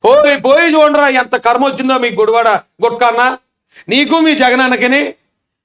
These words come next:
పోయి పోయి ఎన్టీఆర్ గారు కాళ్ళు దగ్గర పడ్డారా మీరు? ఆయన దండలు ఎడుకుని ఆయన కాళ్ళు మొక్కితే తప్ప ఇక మాకు గతి లేదురా నాయన అని.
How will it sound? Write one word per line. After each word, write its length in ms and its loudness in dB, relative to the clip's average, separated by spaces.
పోయి 300 4
పోయి 580 0
ఎన్టీఆర్ 440 0
గారు 200 0
కాళ్ళు 340 0
దగ్గర 200 2
పడ్డారా 300 -2
మీరు? 380 -4
ఆయన 360 2
దండలు 340 0
ఎడుకుని 240 0
ఆయన 140 0
కాళ్ళు 300 0
మొక్కితే 240 -2
తప్ప 300 0
ఇక 80 -2
మాకు 220 0
గతి 260 -2
లేదురా 300 2
నాయన 280 0
అని. 440 -2